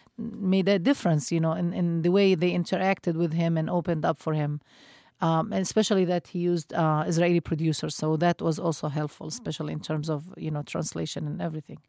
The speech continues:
Now, for the interview, I met this older, old man. You know, we were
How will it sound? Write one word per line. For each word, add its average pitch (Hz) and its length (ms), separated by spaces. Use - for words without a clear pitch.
Now, 220 240
for 196 260
the 202 180
interview, 190 640
I 202 160
met 240 220
this 185 520
older, 214 440
old 214 260
man. 196 240
You 196 120
know, 196 120
we 196 160
were 185 360